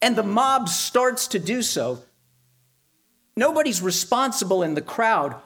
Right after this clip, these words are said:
only Jesus. But Jesus instead says, "I honor the law of Moses. I'm willing to go to prison for obeying the law. Which one of you leaders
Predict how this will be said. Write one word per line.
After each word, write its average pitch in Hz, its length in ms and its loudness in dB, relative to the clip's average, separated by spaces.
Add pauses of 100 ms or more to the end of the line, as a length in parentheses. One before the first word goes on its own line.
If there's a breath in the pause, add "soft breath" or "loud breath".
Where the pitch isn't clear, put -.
(140)
only 247 640 0
Jesus. 226 800 -6 (1000)
But 247 160 0
Jesus 302 420 -2
instead 254 640 -2
says, 147 400 -4
"I 302 280 0
honor 202 340 0
the 175 120 -2
law 175 220 0
of 170 100 -4
Moses. 180 420 -2 (280 loud breath)
I'm 302 260 0
willing 247 240 -2
to 185 80 -4
go 190 140 -2
to 170 80 -4
prison 202 360 -4
for 180 160 -4
obeying 180 520 -2
the 165 100 -4
law. 175 340 0 (160 loud breath)
Which 175 380 -4
one 247 300 0
of 160 260 -4
you 247 220 -2
leaders 196 580 -4